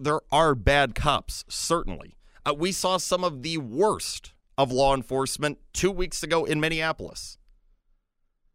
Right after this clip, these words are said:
But the answer is not destroying the entire system,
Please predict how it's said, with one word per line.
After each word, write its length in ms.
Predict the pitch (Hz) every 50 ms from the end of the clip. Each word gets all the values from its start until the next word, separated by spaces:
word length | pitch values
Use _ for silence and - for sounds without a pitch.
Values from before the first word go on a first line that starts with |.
| _ _ _ _ _ _ _ _ _ _ _ _ _ - - _ _ _ _ _ _ _ _ _ _ _ -
But 280 | 104 104 165 - -
the 200 | - 180 165 - -
answer 500 | 165 180 190 196 180 - - - 175 160 _ -
is 260 | 160 165 147 110 113
not 600 | 107 131 151 170 170 90 - - - - - - _ _ _ _ _ _ _ _ _ _ _ _ _ _ _ _ _ _ _ _ _ _ _ _ _ _ _ _ _ _ _ _ _ _ -
destroying 680 | - 147 - - - - - 170 180 175 135 110 113 113
the 140 | 120 127
entire 340 | 127 113 - 131 135 139 156
system, 540 | - - - 185 175 - - - - -